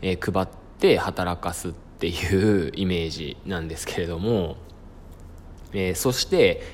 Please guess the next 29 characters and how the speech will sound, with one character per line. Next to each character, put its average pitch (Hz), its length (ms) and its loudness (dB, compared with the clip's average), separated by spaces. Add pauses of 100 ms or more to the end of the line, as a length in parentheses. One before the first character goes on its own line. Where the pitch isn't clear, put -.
え 95 60 0
ー、 87 60 -2
国 120 280 4
が 120 80 6
全 107 260 0
て - 100 -12
そ - 120 -6
れ 78 80 -4
を - 40 -8
管 80 240 -4
理 71 60 -12
し - 60 -6
て - 80 -12
る - 60 -12
っ - 20 -16
て - 80 -14
こ - 80 -12
と - 60 -16
で - 60 -14
す - 120 -10
よ 131 80 -6
ね、 220 140 -6
社 - 180 -8
会 - 180 -8
主 - 140 -10
義 - 140 -14
な - 80 -12
の - 140 -14
で。 - 140 -16